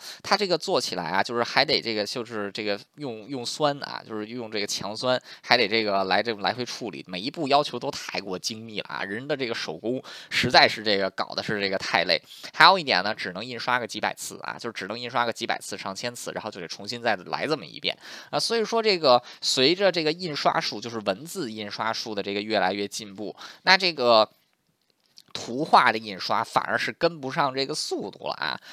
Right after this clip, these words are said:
那就在这个时候有一个新的技术，可以说就是必须要起，取代已经过-，逐渐 <coughs> 过时的这个，已经逐渐过时的这个金属，这个金属版的印刷。那这个终于是在十八，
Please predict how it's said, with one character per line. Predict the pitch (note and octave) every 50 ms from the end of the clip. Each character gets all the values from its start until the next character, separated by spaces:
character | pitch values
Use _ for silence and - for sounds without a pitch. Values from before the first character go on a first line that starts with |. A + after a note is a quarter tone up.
| - - _
那 | - G3
就 | G#3
在 | G#3+ G#3
这 | G#3 - A3+ G#3
个 | E3 C3
时 | - - B2
候 | A#2+ B2
有 | A#2+ G2+ F2+
一 | F2 F2+
个 | G#2 A#2
新 | - - - - E3+ E3+
的 | D#3+ C3+
技 | G#2 - - - G#2 F#2+
术， | F#2 - F2+ E2+
可 | - - - G#2
以 | G#2 G2
说 | F#2+ - A2 G#2 G#2
就 | - G#2 G2
是 | - G2
必 | - - A#2+ G#2+
须 | - - - A#2
要 | G#2+ F#2+ F#2
起， | - - - - - - - A#1+ C2 -
取 | - - - - D2+
代 | D#2 G2 G#2 F2 - - - - - -
已 | F#2 F#2 F2
经 | D#2+ F#2 G2 G#2
过-， | - - - - G#2
逐 | - - F#2+ G2
渐 | A2 B2 B2+ A2 F#2+ - - -
<coughs> | - - - -
过 | - C3 A2 G#2+
时 | - - - F2
的 | F2+ G#2 G#2+
这 | A2 G#2 F#2+
个， | F2+ E2 D2+ - - - - - -
已 | - A2+
经 | G#2+ A2 G#2+
逐 | - A2 A2+
渐 | A#2+ C3 B2 A#2
过 | A#2 - A#2+ G#2+
时 | G#2 - - F#2 F#2
的 | G#2+
这 | G2+ A2 G#2
个 | F2+ - F#2+ E2+ D#2 - _ _ _ _ _ _ _ _ _ _ _ _ _ _ _ _ - - - _
金 | - - C3+ C3+
属， | B2+ - A2+ F#2+ - -
这 | - A#2
个 | G#2+ G#2+
金 | - - B2+ B2+
属 | A#2+ - G#2+
版 | G#2+ A2 - -
的 | - -
印 | F2+ F#2 F2+
刷。 | F2+ - - - - - _ _ - - - - - - - -
那 | G#3 A3
这 | A3+ G#3+ A3 G3+
个 | F3+ E3 D#3+ D3+ D3 D3
终 | D3+ - - G3 F#3+ F#3
于 | D#3+ D#3
是 | D3 - - D#3
在 | D3 D#3 C#3+ C#3 C3
十 | B2+ - - B2+ B2
八， | - C#3+ C#3 C#3 -